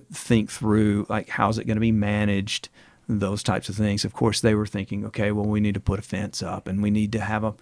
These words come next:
monitor there." And I said, "Look, I understand that, and we will be willing to compromise with you on a lot of these things, but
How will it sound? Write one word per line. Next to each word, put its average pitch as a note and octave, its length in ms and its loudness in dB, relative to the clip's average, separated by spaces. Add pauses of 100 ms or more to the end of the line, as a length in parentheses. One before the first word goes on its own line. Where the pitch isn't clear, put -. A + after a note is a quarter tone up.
(320)
monitor G#2+ 520 -4
there." G2 240 -4
And G2+ 120 -2
I - 20 0
said, A#2 260 0
"Look, B2 240 6
I B2 200 2
understand A#2+ 480 2
that, A#2 240 4
and A2 180 2
we B2 120 10
will B2+ 120 8
be A#2+ 140 6
willing A2+ 300 4
to A2 60 -4
compromise A2 640 0
with G#2 140 -4
you G#2+ 220 2
on A2 100 2
a G#2+ 80 -2
lot G#2+ 240 -2
of G#2+ 80 -2
these A2 180 -4
things, A2 360 -2
but A2 360 4